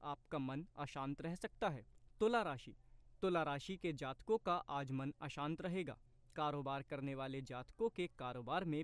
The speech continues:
परिवर्तन का योग बन रहा है। बचपन के मित्र का सहयोग मिल सकता है।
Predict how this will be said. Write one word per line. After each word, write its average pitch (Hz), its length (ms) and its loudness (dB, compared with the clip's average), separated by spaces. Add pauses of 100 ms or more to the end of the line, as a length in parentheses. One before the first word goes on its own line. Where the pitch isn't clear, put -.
(120)
परिवर्तन 131 560 -4
का 196 140 -2
योग 143 380 -2
बन 170 180 0
रहा 190 200 4
है। 160 140 0 (460)
बचपन 214 440 2
के 240 140 4
मित्र 170 360 -2
का 165 180 -4
सहयोग 156 520 -2
मिल 180 160 0
सकता - 340 -6
है। 156 160 -4